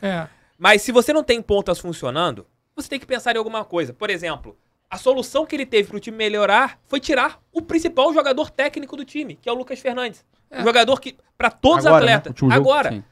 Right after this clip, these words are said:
Speaker 2: Não, nos dois últimos jogos. O Lucas
Speaker 3: Nos dois
Speaker 2: Fernandes é um
Speaker 3: últimos
Speaker 2: jogador
Speaker 3: jogos.
Speaker 2: que foi barrado no Botafogo. Não seria melhor você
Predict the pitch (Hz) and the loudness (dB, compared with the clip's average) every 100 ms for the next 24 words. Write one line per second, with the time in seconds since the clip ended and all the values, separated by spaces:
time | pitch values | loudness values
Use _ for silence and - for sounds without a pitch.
0 | _ 247 214 120 147 247 233 214 190 147 | _ -8 -6 -2 0 0 -2 -6 -4 -4
1 | 139 127 175 214 226 208 220 202 208 269 | -4 2 6 6 4 4 4 4 0 -2
2 | 311 262 262 196 160 147 - 107 - _ | 0 2 2 0 -4 -4 -10 -16 -20 _
3 | _ _ _ _ _ _ - 294 302 285 | _ _ _ _ _ _ 0 0 2 0
4 | 262 233 220 208 214 | 2 2 0 -2 -6